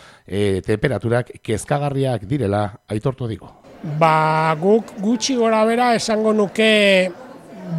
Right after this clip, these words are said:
Speaker 2: Bordelera arte edo iristen dala, agian La Rocheleraino ere iritsi daiteke puntatxo bat, eta Frantzaldetik esan nahi dut, eta gero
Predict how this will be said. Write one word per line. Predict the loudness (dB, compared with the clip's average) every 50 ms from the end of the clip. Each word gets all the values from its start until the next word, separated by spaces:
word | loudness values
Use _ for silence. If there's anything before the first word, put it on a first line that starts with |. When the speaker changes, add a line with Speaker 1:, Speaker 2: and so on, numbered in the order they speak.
| 0 4
Speaker 2:
Bordelera | 6 6 6 6 6 2 0 0 2 2 4 4 4 4 2 2 2 2 2 2
arte | 2 0 -2 -4 -8 -4 -2 0 2 2 2 2
edo | 2 2 4 4 4
iristen | 4 2 0 -2 -2 -2 -2 -2 0 2
dala, | 2 4 4 4 4 2 0 -4 -10 -16 -20 -20 -20 -20 -20 -20 -20 -20 -20 -16 -8 -4
agian | -2 0 2 2 4 6 6
La | 6 4 4
Rocheleraino | 2 2 0 0 0 0 2 2 2 2 2 2 2 2 4 4 4
ere | 4 4 4 2 2 0 -2 -4
iritsi | -2 -2 -2 -2 -2 -2 0
daiteke | 0 0 0 -2 0 0 -2 0
puntatxo | 0 -2 -2 0 0 -2 0 0 0
bat, | 0 0 0 -2 -8 -16 -20 -20 -20 -20 -20 -20 -20 -20 -20 -20 -20 -20 -20 -16 -4
eta | 0 0 0 0 0 0 2 2 4 4 2 2 2 2 0 0
Frantzaldetik | 2 2 2 2 4 2 0 0 0 -2 -2 -4 -4 -4
esan | -4 -4 -2 -2 0
nahi | 0 2
dut, | 0 0 -2 -4 -10 -14 -4
eta | -2 -2 0 0 0 0 0
gero | 2 2 2 6 6 8 8